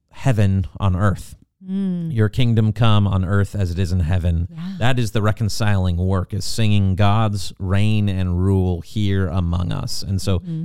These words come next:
Speaker 1: we are ambassadors.
Speaker 2: Mm-hmm.
Speaker 1: And so when I think about, uh, neighboring, I think of myself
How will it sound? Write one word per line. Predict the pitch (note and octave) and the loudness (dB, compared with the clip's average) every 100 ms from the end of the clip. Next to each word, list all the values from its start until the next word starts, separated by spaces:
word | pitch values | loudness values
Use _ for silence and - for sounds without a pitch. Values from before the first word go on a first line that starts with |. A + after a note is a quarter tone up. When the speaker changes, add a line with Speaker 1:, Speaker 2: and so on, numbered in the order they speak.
| D#3+ | -10
Speaker 1:
we | - A2+ E3 | -4 -2 0
are | D3 A2 G#2 | 2 2 2
ambassadors. | F#2+ G2+ G2 D3 F#3 - E2+ D#2 - - - _ _ _ | 2 0 0 0 -2 -4 -4 -6 -8 -8 -12 _ _ _
Speaker 2:
Mm-hmm. | F#3+ E3+ A#2 E3+ F3 F#3 G3 - | -20 -20 -20 -20 -20 -20 -20 -4
Speaker 1:
And | A2+ | 0
so | A#2+ | 2
when | G#2+ | 2
I | A#2 | 2
think | A#2+ - G3 | 0 -2 -2
about, | F3+ F#2 F2 F2 F2+ - - - - | -2 -2 0 2 0 -2 -10 -16 -6
uh, | G2+ F2+ F2 F2 F2 | -2 0 0 0 0
neighboring, | F#2+ G2 G#2 F#2+ F2 E2+ - F2+ G#2+ | 0 0 0 0 -2 -2 -2 -2 -2
I | |
think | G2+ B2+ B2 | -4 -2 -2
of | G#2+ | 0
myself | G2+ F#2 F#2+ F#2 G2 | 0 0 0 0 -2